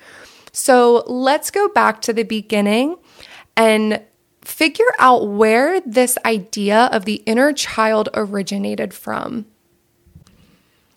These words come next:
The concept of the inner child originates from psychologist Carl Jung. His studies and research are better known today as analytical psychology.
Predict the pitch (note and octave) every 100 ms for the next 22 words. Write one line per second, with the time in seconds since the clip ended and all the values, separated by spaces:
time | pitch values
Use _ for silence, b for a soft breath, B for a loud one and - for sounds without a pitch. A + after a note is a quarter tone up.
0 | b _ - - A3+ C4 C4+ B3+ A#3 B3+
1 | - F4+ - - A#3 A3 A#3+ A3+ A#3 C4
2 | C4 - G#3+ G#3 G#3 G#3+ G#3+ G#3 A#3 B3+
3 | B3+ - G#3+ G#3+ - G#3+ G#3 - G#3 G#3
4 | G#3+ G#3 - - - A#3 B3 A#3+ G#3+ -
5 | A3+ A3 _ b b b b C4 B3+ B3
6 | A#3 C#4 E4+ D#4+ A#3+ A3+ - A3 A3 G#3
7 | G#3+ G#3 G#3+ G#3+ G#3 - A3+ A3+ G3+ G#3+
8 | C4+ G#3+ - - A3 C4 C4+ A3+ A3+ A3
9 | G#3+ A3 G#3 - G3+ G#3 G3 A3+ A#3